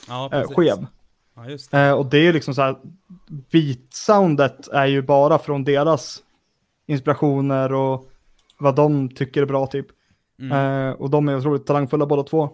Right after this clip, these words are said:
Speaker 2: Och sen, jag, eh, tror att, jag vet inte, jag har ju lyssnat på hiphop alltid. Jag lyssnar ju bara på hiphop, typ.
Speaker 1: Mm.
Speaker 2: Eh,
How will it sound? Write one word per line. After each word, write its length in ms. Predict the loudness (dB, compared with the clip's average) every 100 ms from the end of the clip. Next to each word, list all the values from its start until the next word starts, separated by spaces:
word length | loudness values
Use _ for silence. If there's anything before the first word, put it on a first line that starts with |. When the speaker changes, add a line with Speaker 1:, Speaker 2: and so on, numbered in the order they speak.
| _ _ _
Speaker 2:
Och 120 | -4
sen, 420 | 0 2 0 -2 -6 _ -2
jag, 480 | 4 4 4 0
eh, 280 | -2 0 -2 -8 _ _ _ _ _ _ _ _ _ _ _ _ _ _ _ _ _ 0
tror 580 | 4 4 2 0 0 2
att, 360 | 0 0 -6 -8
jag 120 | -2 0
vet 60 |
inte, 100 | 4
jag 80 | 4
har 60 | 6
ju 60 |
lyssnat 220 | 4 0
på 80 | 0
hiphop 300 | 0 -2 -2
alltid. 360 | -2 -2 -2 0
Jag 120 | 0
lyssnar 200 | -2 -4
ju 40 | -2
bara 160 | -2
på 100 | -2
hiphop, 280 | -6 -6 -8
typ. 140 | -10 -10 _ _
Speaker 1:
Mm. 280 | -12 -12 -14 _ -4
Speaker 2:
Eh, 680 | -2 0 -2 -2 -4 -4